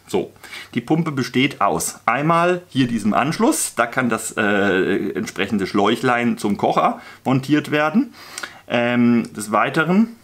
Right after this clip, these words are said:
gibt es hier ein On-Off-Ventil für die Pumpe. Es gibt noch ein weiteres am Kocher. Es gibt eine Pumpvorrichtung, die pumpt jetzt momentan gerade nicht, das zeige ich euch nachher noch wieso.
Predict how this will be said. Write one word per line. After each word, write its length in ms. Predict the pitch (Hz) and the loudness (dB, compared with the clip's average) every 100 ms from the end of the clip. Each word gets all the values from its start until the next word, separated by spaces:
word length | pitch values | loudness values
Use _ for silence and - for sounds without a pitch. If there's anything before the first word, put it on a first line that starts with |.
| _ _ _ - - | _ _ _ -10 -10
gibt 180 | 120 | -4
es 100 | 117 | -4
hier 180 | - 117 | 0 2
ein 120 | 113 - | 2 2
On-Off-Ventil 1000 | 113 - 160 165 165 185 185 190 240 262 | 2 2 0 0 0 0 0 2 2 0
für 320 | - - 139 123 | -6 2 4 4
die 160 | 104 | 0
Pumpe. 400 | - 175 214 - | 2 4 4 2
Es 260 | 123 - - | 0 -2 -8
gibt 140 | - | -6
noch 100 | 113 | -2
ein 100 | 107 | 0
weiteres 400 | 87 - 95 92 | 0 0 -4 -4
am 140 | 98 - | -4 -2
Kocher. 500 | 135 - 107 240 - - - - | -2 0 0 -2 -6 -18 -18 -8
Es 200 | 113 - | -6 -2
gibt 340 | 139 139 - 117 | -4 -6 -4 -2
eine 420 | 107 113 110 - - - - - - - - - - _ - - - - - - - | 2 2 2 -4 -16 -8 -8 -6 -16 -10 -10 -10 -16 _ -8 -8 -14 -8 -8 -6 0
Pumpvorrichtung, 1160 | 185 240 - 120 110 98 107 - 131 180 196 | 2 2 2 2 2 2 -2 0 2 4 4
die 140 | 123 113 | 2 -2
pumpt 360 | - 147 170 | 0 0 0
jetzt 180 | 107 - | -2 -6
momentan 460 | 98 92 95 92 90 | -4 -4 -2 -2 -2
gerade 220 | 95 101 | -4 -2
nicht, 180 | 123 120 | -2 -2
das 120 | - | -4
zeige 220 | 101 107 | -2 -2
ich 100 | 101 | -2
euch 100 | 95 | -4
nachher 220 | 92 90 | -4 -4
noch 200 | 90 85 | -4 -4
wieso. 440 | 90 82 90 156 | -4 0 2 2